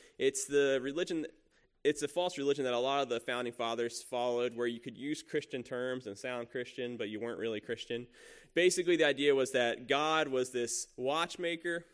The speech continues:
essentially, who, if you can imagine, like, you know, you're making this watch, you're meticulously putting all the gears together,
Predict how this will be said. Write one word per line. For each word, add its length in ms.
essentially, 560
who, 220
if 100
you 80
can 100
imagine, 280
like, 140
you 60
know, 60
you're 120
making 280
this 140
watch, 420
you're 80
meticulously 720
putting 320
all 120
the 100
gears 340
together, 460